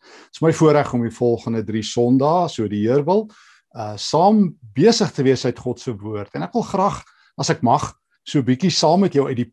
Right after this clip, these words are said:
Prediker en uit Jesus saam reis in hierdie onstuimige tyd waarin ons lewe, sodat God ons kan help om in hierdie tyd 'n vars, nuwe storie met ons lewe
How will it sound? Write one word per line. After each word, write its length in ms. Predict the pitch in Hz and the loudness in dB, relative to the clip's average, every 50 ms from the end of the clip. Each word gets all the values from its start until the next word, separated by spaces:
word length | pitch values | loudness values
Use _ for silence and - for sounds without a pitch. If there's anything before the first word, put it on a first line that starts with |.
| _ _ | _ _
Prediker 640 | - 240 254 247 - 208 - - - 123 117 - - | 2 4 4 4 4 2 -2 -2 -6 -6 -6 -6 -4
en 320 | - 233 247 254 240 220 226 - | -2 0 2 2 0 0 -2 -4
uit 180 | 156 151 - | -4 -4 -4
Jesus 520 | - 127 120 120 127 120 - - 113 95 - | -4 -2 0 0 0 0 -2 -8 -12 -12 -12
saam 340 | - - 123 120 120 117 107 | -4 -2 0 0 0 0 -4
reis 360 | 101 104 101 98 92 - - | -6 -8 -10 -10 -12 -12 -8
in 120 | 143 123 117 | -6 -4 -2
hierdie 680 | 113 123 139 135 127 123 143 151 143 143 143 131 123 _ _ _ _ _ _ _ | 2 2 2 2 0 0 0 0 0 0 -2 -4 -6 _ _ _ _ _ _ _
onstuimige 840 | 156 143 - - - - 185 185 202 196 190 165 - 165 151 - | -6 -4 -4 -4 -2 2 2 4 4 4 2 0 0 -4 -6 -4
tyd 260 | _ 151 151 147 - 127 | _ 0 0 0 0 0
waarin 360 | 135 127 127 131 127 139 139 | 0 0 2 2 2 0 0
ons 200 | 135 127 - - | 0 -4 -8 -10
lewe, 540 | 110 107 107 107 107 98 101 101 107 - - | -8 -6 -4 -4 -6 -6 -8 -10 -12 -16 -18
sodat 520 | _ - - - 131 127 127 131 127 - - | _ -12 -6 -4 -4 -2 0 -2 -4 -4 -8
God 300 | - - 180 180 185 180 | -4 -2 -2 0 0 0
ons 180 | 170 143 - | -2 -2 -2
kan 140 | - 147 127 | -2 0 0
help 300 | 123 123 131 165 185 - _ | 2 2 2 2 0 -2 _
om 160 | 139 123 123 | -4 -2 -2
in 60 | 117 | -2
hierdie 280 | 117 120 117 127 123 - | -2 -4 -4 -4 -6 -6
tyd 300 | - 127 123 127 123 - | -4 -4 -4 -4 -6 -8
'n 80 | - - - - _ - | -14 -18 -18 -16 _ -2
vars, 500 | 190 196 196 - - - - - - _ _ _ _ _ _ _ - | 0 0 0 -2 -4 -8 -10 -12 -14 _ _ _ _ _ _ _ -6
nuwe 280 | 120 120 131 135 160 147 | 0 0 2 2 2 0
storie 540 | - - - - 151 156 160 165 165 160 151 135 | 0 -4 -4 -2 0 2 2 4 2 2 2 0
met 200 | 120 110 107 - 120 | -2 -4 -6 -10 -10
ons 200 | 113 104 - - | -10 -10 -8 -6
lewe 600 | 120 117 117 120 123 127 135 147 139 120 123 110 | -6 -4 -2 0 2 2 4 4 2 0 -2 -6